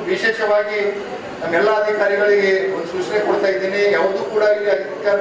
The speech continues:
ಘಟನೆ ಆಗ್ಬಾರ್ದು. ಪಿ ಎಸ್ ಅವರೇ, ಇಲ್ಲೂ ಕೂಡ ಹೆಚ್ಚಿನ ಹೆಚ್ಚಿನ ಸಂಖ್ಯೆಯಲ್ಲಿ ತಮ್ಮ ಎಲ್ಲ ಪೊಲೀಸ್ ಸಿಬ್ಬಂದಿಗಳನ್ನು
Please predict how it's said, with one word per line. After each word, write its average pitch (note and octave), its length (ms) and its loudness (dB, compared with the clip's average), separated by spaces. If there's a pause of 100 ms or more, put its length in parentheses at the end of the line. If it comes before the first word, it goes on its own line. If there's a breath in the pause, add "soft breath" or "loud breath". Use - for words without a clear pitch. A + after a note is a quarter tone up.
ಘಟನೆ F#3 240 -2
ಆಗ್ಬಾರ್ದು. F#3 380 0
ಪಿ F3+ 60 0
ಎಸ್ F3+ 240 0
ಅವರೇ, F3 200 2 (800)
ಇಲ್ಲೂ G3+ 160 0 (100)
ಕೂಡ G3+ 100 4 (140)
ಹೆಚ್ಚಿನ G3+ 320 -2
ಹೆಚ್ಚಿನ G3 240 -2 (140)
ಸಂಖ್ಯೆಯಲ್ಲಿ G3 440 0
ತಮ್ಮ F#3+ 180 -2 (120)
ಎಲ್ಲ F#3 120 2 (120)
ಪೊಲೀಸ್ F3+ 240 -2
ಸಿಬ್ಬಂದಿಗಳನ್ನು F#3 640 2